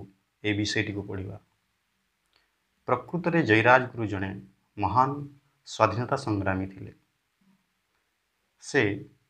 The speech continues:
ସର୍ବପ୍ରଥମେ ବ୍ରିଟିଶମାନଙ୍କ ବିରୁଦ୍ଧରେ ସ୍ୱର ଉତ୍ତୋଳନ କରିଥିଲେ। ତାଙ୍କର ଜନ୍ମ ସତରଶହ ଅଣଚାଳିଶ ମସିହା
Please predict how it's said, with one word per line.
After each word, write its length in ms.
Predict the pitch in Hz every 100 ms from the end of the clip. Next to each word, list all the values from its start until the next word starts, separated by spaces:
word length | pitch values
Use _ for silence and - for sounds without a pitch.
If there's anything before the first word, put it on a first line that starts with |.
| _ _ _ _ _ -
ସର୍ବପ୍ରଥମେ 760 | - 131 123 160 160 151 165
ବ୍ରିଟିଶମାନଙ୍କ 640 | 120 101 - - 131 127 123
ବିରୁଦ୍ଧରେ 480 | 107 110 107 113
ସ୍ୱର 240 | 104 - 107
ଉତ୍ତୋଳନ 540 | 117 113 - 131 98
କରିଥିଲେ। 420 | 98 95 - 113 - _ _ _ _ _ _ _ _ _
ତାଙ୍କର 280 | 110 110 107
ଜନ୍ମ 440 | 98 104 107 127 143 - _ _ -
ସତରଶହ 560 | - - 143 - 151 127
ଅଣଚାଳିଶ 440 | 110 110 120 117
ମସିହା 400 | 110 107 - 104